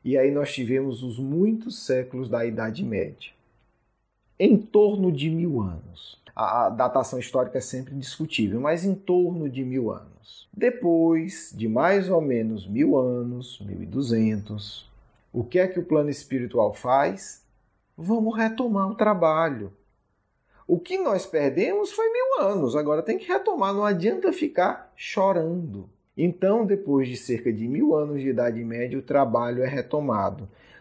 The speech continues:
Como chama essa retomada de trabalho? A história faz jus a isso, é muito curioso. Renascimento. Renascimento de quê? Renascimento do projeto que não deu certo cem por cento.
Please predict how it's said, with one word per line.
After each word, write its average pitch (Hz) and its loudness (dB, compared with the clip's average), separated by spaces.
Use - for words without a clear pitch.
Como 269 0
chama 269 -2
essa 180 0
retomada 175 0
de 160 -4
trabalho? 143 2
A 196 2
história 226 0
faz 277 0
jus 269 0
a 370 2
isso, 320 0
é - 2
muito 359 2
curioso. 196 0
Renascimento. 294 -2
Renascimento 226 0
de 185 -4
quê? 196 -2
Renascimento 254 2
do 240 0
projeto 226 2
que 233 -4
não 220 2
deu 220 2
certo 208 0
cem 113 -4
por 104 -12
cento. - -14